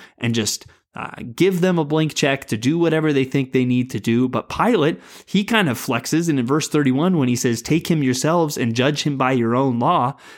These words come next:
it's kind of, he's saying that knowing why they can't do that, but he's kind of putting it in their face,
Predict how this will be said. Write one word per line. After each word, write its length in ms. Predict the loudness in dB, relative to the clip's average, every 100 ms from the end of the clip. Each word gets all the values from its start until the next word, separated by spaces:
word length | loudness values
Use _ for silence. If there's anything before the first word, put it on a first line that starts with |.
| -10
it's 180 | -8 -6
kind 240 | -2 0
of, 60 | 0
he's 280 | 0 0 0
saying 340 | 2 2 2
that 200 | 0 0
knowing 560 | 2 2 4 2 0 -6
why 180 | -4 0
they 140 | 0 0
can't 320 | -2 -2 0
do 160 | 0
that, 300 | 0 -2 -6 -4
but 80 | 0
he's 160 | 0
kind 180 | 0 -2
of 140 | -2
putting 340 | -2 0 2 2
it 120 | 2
in 160 | 2 0
their 120 | -2
face, 640 | -4 -4 -4 -4 -8 -10